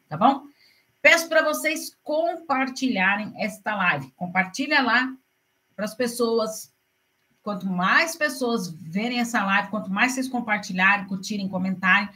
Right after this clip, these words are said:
mais o YouTube, o Instagram e o Facebook vão espalhando aí, e assim vocês também tão me ajudando a divulgar o canal aqui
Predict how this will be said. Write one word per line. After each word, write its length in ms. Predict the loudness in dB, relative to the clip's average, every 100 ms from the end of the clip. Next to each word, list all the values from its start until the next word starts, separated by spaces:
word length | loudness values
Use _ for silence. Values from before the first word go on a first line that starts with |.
| -18 -20 -4
mais 600 | 2 6 10 10 8 4
o 340 | 2 4 2
YouTube, 480 | 4 2 2 0 0
o 60 | -2
Instagram 420 | 0 0 2 0
e 40 |
o 40 | -2
Facebook 720 | -4 -4 -4 -4 -4 -4 -6
vão 300 | -4 -6 -8
espalhando 760 | -10 -10 -4 0 2 0 0
aí, 360 | -2 -2 -4 -4
e 60 | -2
assim 300 | -4 -4 -8
vocês 220 | -8 -8
também 260 | -4 -4
tão 140 | -4 -4
me 80 | -2
ajudando 380 | -4 -4 -2
a 40 | -4
divulgar 380 | -4 -6 -4 -4
o 20 |
canal 400 | -4 -2 -2 -2
aqui 320 | -6 -14